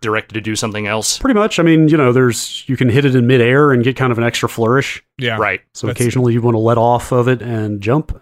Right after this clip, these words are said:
Speaker 2: then shred again.
Speaker 3: It's a lot. It's a lot of wailing. It is,
Speaker 2: Yeah.
Speaker 3: um, and, and sliding. It, it's like, um,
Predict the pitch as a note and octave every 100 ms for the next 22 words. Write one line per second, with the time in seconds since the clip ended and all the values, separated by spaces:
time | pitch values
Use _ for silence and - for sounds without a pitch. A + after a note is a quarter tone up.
0 | - A#2+ B2 - C3 C3 C#3 A3+ A3+ -
1 | - _ G#3 F3 E3+ F3+ - E3 E3+ F3+
2 | D#3 D3+ E3+ C3 G#2+ G#2 - C3 C3 A#2+
3 | A#2+ A#2 A2+ A2+ A2 A#2 _ _ _ _
4 | C3+ C3+ C#3+ C3+ - D3 C3+ C3+ C3 C3+
5 | - G#3 A#3+ G#3+ B3 A#3 A3 G3+ F3+